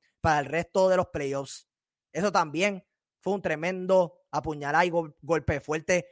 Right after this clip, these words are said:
para los Milwaukee Bucks. Solamente ciertos jugadores decepcionaron cuando más Giannis Antetokounmpo los necesitaba, luciendo, y pudieron haber ganado esa serie en seis juegos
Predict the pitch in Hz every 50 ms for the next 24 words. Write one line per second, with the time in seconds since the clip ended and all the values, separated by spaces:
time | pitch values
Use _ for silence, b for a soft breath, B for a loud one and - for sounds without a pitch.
0 | B B _ - 170 185 185 175 165 160 156 151 151 143 151 170 170 - 170 139
1 | 117 123 156 180 175 - - - - _ _ _ _ _ _ _ _ _ _ _
2 | _ _ _ _ _ _ _ - - - 180 185 196 214 202 - 185 165 - 185
3 | 185 220 190 190 170 151 165 185 190 175 165 - 165 139 - - 147 135 139 165
4 | 202 202 196 180 156 151 147 135 135 139 151 180 185 - _ _ _ 135 135 175
5 | 165 165 151 180 151 131 123 139 123 147 165 175 160 - 220 220 214 220 _ _
6 | _ _ _ _ _ _ _ _ - 139 165 160 160 156 147 - 143 - 170 139
7 | - 139 151 170 208 233 226 226 - _ _ _ _ _ _ _ _ _ _ _
8 | _ _ _ _ _ - 151 170 156 131 - - 151 147 151 180 196 233 254 247
9 | 247 _ _ _ _ _ _ _ _ _ _ - - 175 170 - 156 147 147 147
10 | 180 220 226 214 196 208 220 202 190 180 190 220 202 - 170 - - 202 214 202
11 | 160 139 117 - _ _ _ _ _ _ _ _ _ - 156 165 151 - - 175
12 | 185 202 - - 151 175 196 196 160 147 143 - -